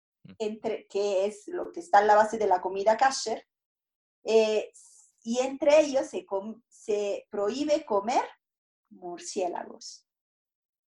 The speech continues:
Speaker 2: Entonces, eh, por ahí, un pastor pentecostal puede agarrarse, puede amarrar su discurso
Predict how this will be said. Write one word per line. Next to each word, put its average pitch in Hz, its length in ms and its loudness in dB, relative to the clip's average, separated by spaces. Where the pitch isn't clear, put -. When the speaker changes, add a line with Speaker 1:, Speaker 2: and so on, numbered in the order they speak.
Speaker 2:
Entonces, 311 1000 4
eh, 196 560 0
por 254 480 0
ahí, 254 460 2
un 330 320 -6
pastor 294 460 -2
pentecostal 277 880 -4
puede 202 300 -2
agarrarse, 247 960 0
puede 190 280 -8
amarrar 233 480 -2
su - 180 -10
discurso 311 800 -8